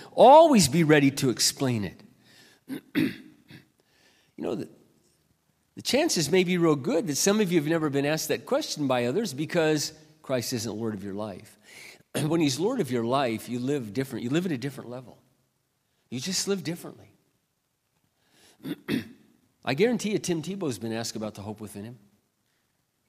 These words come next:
him. <clears throat> I've certainly had people, doesn't happen every day,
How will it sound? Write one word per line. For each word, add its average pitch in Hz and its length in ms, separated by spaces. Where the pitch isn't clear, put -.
him. 135 180
<clears throat> - 40
I've 156 200
certainly 165 360
had 120 160
people, 139 260
doesn't 131 160
happen 117 280
every 123 200
day, 160 480